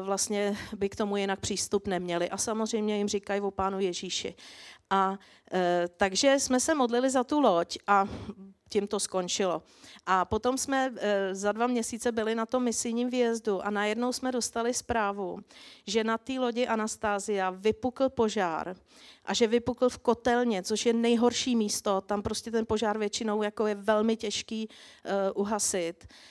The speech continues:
A oni to, já nevím, během dvaceti minut uhasili, jo, co-, což opravdu byl zázrak. A nás to tak povzbudilo. Já si říkala:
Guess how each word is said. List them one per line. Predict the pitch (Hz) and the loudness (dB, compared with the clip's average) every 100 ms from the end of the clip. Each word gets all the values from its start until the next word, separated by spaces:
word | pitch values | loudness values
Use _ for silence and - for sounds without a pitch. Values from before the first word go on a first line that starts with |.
| - - _ - | -20 -20 _ -2
A | 208 | 0
oni | 214 233 | 2 2
to, | 233 247 233 240 | 2 2 2 0
já | - 214 208 | -2 0 0
nevím, | 220 226 | 2 2
během | 226 233 | 2 0
dvaceti | 214 214 - 226 247 | 0 -2 -2 0 0
minut | 233 220 - | 2 0 0
uhasili, | 208 214 226 - 175 156 - - | 0 0 0 -4 -6 -10 -14 -8
jo, | 180 | -6
co-, | 185 233 - | -4 -4 -4
což | - 220 | -4 -2
opravdu | 208 233 247 254 240 | 0 0 2 0 2
byl | 233 233 | 2 2
zázrak. | 220 214 208 220 214 185 - - - - - - - | 4 2 2 0 0 -2 -6 -20 -20 -20 -20 -16 -2
A | 220 | 2
nás | 240 240 | 4 2
to | 311 | 0
tak | 320 - 269 349 - | -2 0 0 0 0
povzbudilo. | 247 247 233 269 269 262 226 196 - - | 0 0 0 -4 0 2 2 0 -6 -10
Já | - | -8
si | - | -4
říkala: | 247 254 254 | -4 -4 -6